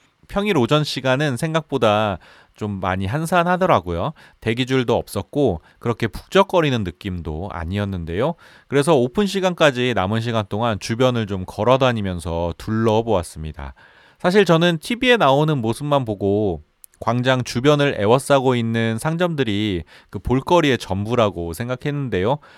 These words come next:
광장과 연결된 골목길 안쪽으로 들어가니까 다양한 가게들이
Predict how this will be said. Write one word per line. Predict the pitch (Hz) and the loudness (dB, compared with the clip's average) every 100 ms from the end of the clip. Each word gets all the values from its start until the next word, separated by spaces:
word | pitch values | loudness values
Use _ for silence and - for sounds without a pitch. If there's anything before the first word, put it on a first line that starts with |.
| - | -14
광장과 | - 113 135 190 190 170 | -2 0 4 4 6 6
연결된 | 117 120 147 147 147 | 6 4 2 4 0
골목길 | 131 110 117 135 - 131 | 0 0 0 -2 -2 -2
안쪽으로 | 82 92 - 175 160 135 | 0 -4 0 0 2 -2
들어가니까 | 104 104 101 92 - 85 87 90 87 | 0 0 0 -4 -6 -6 -6 -6 -8
다양한 | - 98 110 120 107 | -6 -2 0 0 -2
가게들이 | - 90 98 90 117 | -6 -4 -4 -4 -4